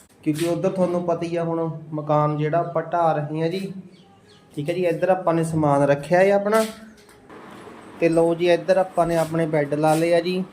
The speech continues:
ਪੈਣ ਵਾਸਤੇ। ਅਰਸ਼ਪ੍ਰੀਤ ਸੁੱਤੀ ਪਈ ਆ ਜੀ ਹਲੇ ਛੇਲੇ ਛੇਲੇ। ਸੁੱਤਾ ਪਿਆ ਕਾਕੇ? ਸਕੂਲ ਨਹੀਂ ਜਾਣਾ ਹੈਗਾ?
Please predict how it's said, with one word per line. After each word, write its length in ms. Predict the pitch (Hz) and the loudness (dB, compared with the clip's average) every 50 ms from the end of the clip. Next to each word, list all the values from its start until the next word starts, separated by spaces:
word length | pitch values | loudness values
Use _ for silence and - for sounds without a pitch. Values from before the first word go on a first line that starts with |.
| - - - | -14 -12 -4
ਪੈਣ 240 | - 156 156 156 151 | 0 0 2 2 0
ਵਾਸਤੇ। 440 | 156 156 156 156 151 - - 180 180 175 - - - - - - - - - - - - 170 | -2 -4 -6 -8 -8 -8 -6 -6 -6 -8 -10 -16 -20 -20 -20 -20 -20 -20 -20 -12 -2 0 0
ਅਰਸ਼ਪ੍ਰੀਤ 520 | 170 165 - - 190 - 202 190 185 185 185 | 0 0 -2 -10 -10 -6 -4 -4 -4 -4 -6
ਸੁੱਤੀ 380 | - - 170 - - - 143 139 | -12 -16 -16 -12 -8 -6 -6 -4
ਪਈ 260 | 147 151 151 156 160 165 | -2 -2 -2 0 0 -2
ਆ 60 | 160 | -2
ਜੀ 100 | 160 175 | -2 -4
ਹਲੇ 240 | 175 170 175 196 202 190 - - - - - - - - | -4 -6 -6 -8 -8 -12 -16 -20 -20 -20 -20 -20 -20 -16
ਛੇਲੇ 260 | - - 165 156 170 175 | -12 -10 -8 -8 -8 -8
ਛੇਲੇ। 280 | - - 170 165 - - - - - - - - - - - | -8 -8 -8 -8 -10 -12 -14 -18 -20 -20 -20 -20 -20 -18 -16
ਸੁੱਤਾ 280 | - 202 - - 226 233 | -16 -10 -2 0 0 2
ਪਿਆ 180 | 233 240 240 240 | 4 2 0 2
ਕਾਕੇ? 400 | 240 247 247 285 294 247 175 131 110 - - - - - - - - - - - - - - - - - - - - - - | 0 -2 0 2 2 2 2 -2 -8 -14 -20 -20 -20 -20 -20 -20 -20 -20 -20 -20 -20 -20 -20 -20 -20 -20 -20 -20 -20 -20 -2
ਸਕੂਲ 220 | - 208 226 247 277 | 2 4 6 6 6
ਨਹੀਂ 100 | 302 311 | 4 4
ਜਾਣਾ 240 | 302 285 269 269 | 4 4 4 4
ਹੈਗਾ? 360 | 254 269 269 269 262 202 131 | 2 2 2 2 2 2 2